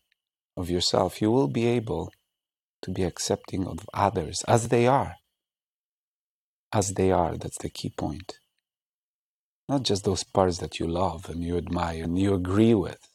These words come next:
but just completely as they are. Now, people get confused about the concept of acceptance, self-acceptance, and acceptance of others.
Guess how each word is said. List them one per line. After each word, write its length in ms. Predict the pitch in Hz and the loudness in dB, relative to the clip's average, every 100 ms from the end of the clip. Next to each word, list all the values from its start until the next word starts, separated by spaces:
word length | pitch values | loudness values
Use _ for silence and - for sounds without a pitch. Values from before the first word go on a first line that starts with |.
| _ _ _ _ _ _ _ _ _ _ _ _ | _ _ _ _ _ _ _ _ _ _ _ _
but 100 | - | -6
just 220 | 104 110 - | -2 -2 0
completely 640 | 107 - 135 - 87 98 _ _ | -2 0 -4 -4 -10 -12 _ _
as 120 | 101 110 | -8 -2
they 180 | 107 | 0
are. 220 | 107 98 101 _ _ _ _ _ _ _ _ - _ _ | 2 0 -6 _ _ _ _ _ _ _ _ -20 _ _
Now, 280 | 113 98 - _ _ _ | 4 4 2 _ _ _
people 260 | 160 143 120 | 0 2 4
get 200 | 123 - | 2 2
confused 640 | 107 - - 127 110 - | -2 0 2 2 2 -2
about 540 | 82 87 80 - - - _ - | -2 -2 -2 -6 -12 -16 _ -12
the 100 | 101 | -2
concept 580 | - 98 - 95 - | 2 2 0 -4 -6
of 100 | 87 90 | -6 -4
acceptance, 840 | - - 82 - 78 90 - - - _ _ | -4 -4 -6 -6 -6 -4 -4 -6 -8 _ _
self-acceptance, 1160 | - 104 90 - - - 78 - - 151 - - _ _ _ _ _ _ _ - | 0 2 0 -2 -4 -4 -6 -6 -6 -6 -8 -12 _ _ _ _ _ _ _ -6
and 120 | 98 | -4
acceptance 580 | 82 - 90 - 90 - | -2 -2 -4 -4 -6 -4
of 120 | 82 | -2
others. 500 | 85 78 - 101 - | -2 -2 -6 -6 -8